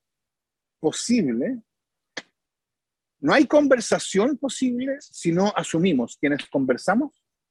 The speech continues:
que esa conversación hace referencia a un mundo común. Porque si no hay un mundo común, entonces yo no estoy conversando contigo, yo estoy negociando contigo porque necesito pasar por sobre tu voluntad.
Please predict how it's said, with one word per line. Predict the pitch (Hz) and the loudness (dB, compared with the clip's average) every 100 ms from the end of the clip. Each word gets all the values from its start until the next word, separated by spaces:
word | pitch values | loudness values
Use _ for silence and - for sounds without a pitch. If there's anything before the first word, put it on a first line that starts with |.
| _ _ _ _ | _ _ _ _
que | - | -4
esa | 180 165 196 | -2 0 0
conversación | 202 180 160 170 - 202 294 294 _ _ _ _ _ _ _ - | 2 0 0 -2 -2 -2 -2 -8 _ _ _ _ _ _ _ -2
hace | 185 - 202 | 0 4 4
referencia | 180 170 160 170 208 - 233 285 - _ _ _ | 4 0 -2 -2 -2 -4 -8 -8 -14 _ _ _
a | 139 | 4
un | 147 | 4
mundo | 160 180 170 165 | 2 0 0 -2
común. | 123 98 90 _ _ _ _ _ - - _ _ _ _ _ _ - | -4 -6 -12 _ _ _ _ _ -20 -20 _ _ _ _ _ _ -4
Porque | 151 180 | -2 0
si | - 185 | 0 2
no | 233 392 | 4 6
hay | 302 190 | 4 4
un | 156 | 2
mundo | 147 131 127 | 0 0 0
común, | 123 117 120 311 - _ _ _ _ _ _ _ - | -2 -2 -4 -8 -16 _ _ _ _ _ _ _ -12
entonces | 151 208 202 214 214 - _ _ _ _ | -4 -2 0 2 2 0 _ _ _ _
yo | - 180 | 0 2
no | 208 | 2
estoy | - 240 | -2 -2
conversando | 269 262 214 - 302 311 180 | -2 0 -2 -2 -4 -2 -4
contigo, | 139 127 113 95 95 - _ - | -6 -8 -12 -14 -20 -20 _ -2
yo | 139 | 2
estoy | 175 - 190 | 2 4 4
negociando | 185 185 170 - 254 302 302 | 4 4 2 2 0 2 2
contigo | 294 277 262 202 196 | 2 0 0 2 2
porque | 185 156 | 2 -2
necesito | 165 151 151 202 - | -4 -4 -8 -2 -2
pasar | 180 - 220 | -2 -4 -2
por | 202 - | -4 -2
sobre | 311 339 285 | 0 2 2
tu | 208 | 4
voluntad. | 165 139 127 117 104 | 4 4 2 0 -2